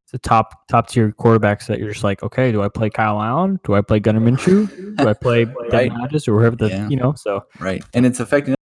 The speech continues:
Speaker 1: Exactly.
Speaker 3: other people's, like,
Speaker 1: Mm-hmm.
Speaker 3: Juju. Juju's,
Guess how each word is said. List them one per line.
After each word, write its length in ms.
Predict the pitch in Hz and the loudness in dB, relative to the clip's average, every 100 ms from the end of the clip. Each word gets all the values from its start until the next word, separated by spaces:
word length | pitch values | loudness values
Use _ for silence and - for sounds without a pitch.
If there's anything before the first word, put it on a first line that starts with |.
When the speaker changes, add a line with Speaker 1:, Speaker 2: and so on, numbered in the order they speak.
| _ _ _ _ - | _ _ _ _ -16
Speaker 1:
Exactly. 320 | 110 107 143 | -8 -6 -4
Speaker 3:
other 80 | 110 | -4
people's, 340 | 92 85 - | -4 -6 -6
like, 200 | 80 78 | -6 -6
Speaker 1:
Mm-hmm. 300 | - - 107 | -14 -14 -4
Speaker 3:
Juju. 300 | 120 104 90 - _ _ _ _ | -2 0 -4 -12 _ _ _ _
Juju's, 560 | 113 117 104 92 - | -16 -8 -8 -8 -16